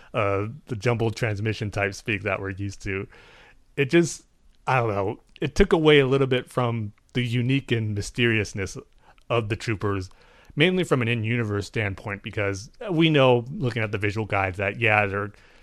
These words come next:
they're humans under there, they're specially trained, even a little bit, like, modified, modified, if I could talk,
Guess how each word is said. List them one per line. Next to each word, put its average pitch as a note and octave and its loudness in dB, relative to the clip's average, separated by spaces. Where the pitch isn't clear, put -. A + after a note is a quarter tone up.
they're C3+ -2
humans A#2+ 0
under A#2 0
there, A2 0
they're G2+ -4
specially A2 -6
trained, G#2+ -4
even G#2+ -4
a G#2+ -4
little A2 -4
bit, G#2+ -4
like, G2 -6
modified, A2 -2
modified, A#2 -2
if F2 -14
I G2+ -6
could - -12
talk, C#3+ 2